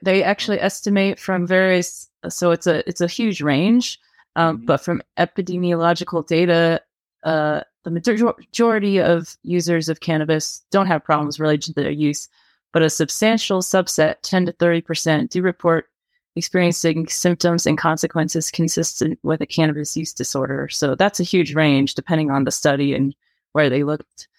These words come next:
Speaker 1: This was in the U S, uh, um, I think it was the U-, I thought this was in the U S. This might have
Speaker 2: That's,
Speaker 1: actually
Speaker 2: that's
Speaker 1: been more
Speaker 2: interesting.
Speaker 1: worldwide, but that's a huge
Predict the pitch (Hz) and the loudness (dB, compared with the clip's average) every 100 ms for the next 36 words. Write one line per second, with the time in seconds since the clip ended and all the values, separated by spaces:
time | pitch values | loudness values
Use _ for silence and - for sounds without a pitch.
0 | _ - 175 - 160 - 160 147 139 151 | _ -4 -2 0 -2 0 2 4 4 4
1 | 139 147 - - _ _ _ - - 123 | 4 2 -4 -20 _ _ _ -4 -2 -4
2 | - 87 - - _ - - 170 262 262 | -4 -10 -10 -14 _ -16 -10 -6 -2 -2
3 | - - - - - - 180 233 247 170 | -4 -6 -8 -6 -6 -8 -8 -6 -4 -4
4 | - 147 135 - 131 71 - - - _ | -4 -2 -2 0 -2 -2 -4 -6 -12 _
5 | _ _ _ _ _ _ - - 240 208 | _ _ _ _ _ _ -8 0 2 0
6 | 170 175 - 139 147 196 185 113 151 117 | -2 -10 -8 -6 -2 0 0 -2 -4 -2
7 | 147 160 123 120 139 196 220 240 214 202 | 0 -2 -4 -8 0 0 0 -2 0 -2
8 | - - | -4 -20